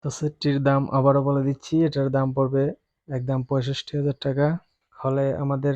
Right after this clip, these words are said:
নম্বরে WhatsApp, ইমো আছে, আপনি চাইলে ভিডিও কলে আবারও দেখতে পারেন, যেভাবে খুশি। আমাদের নাম্বার হচ্ছে জিরো ওয়ান সেভেন টু ফোর থ্রি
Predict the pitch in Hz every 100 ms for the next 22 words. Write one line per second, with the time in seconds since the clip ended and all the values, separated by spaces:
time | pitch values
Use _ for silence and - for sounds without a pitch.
0 | 139 139 139 143 135 - 135 139 135 139
1 | 123 147 127 123 127 127 127 127 _ _
2 | _ _ _ - 135 127 127 135 131 135
3 | 131 131 131 123 - 127 135 151 135 127
4 | 127 127 - 147 - _ _ _ _ _
5 | _ _ _ _ _ _ _ 139 131 131
6 | 131 135 135 135 135 - 135 135 131 131
7 | 131 147 - 139 135 131 139 131 135 135
8 | - _ _ _ _ _ - 139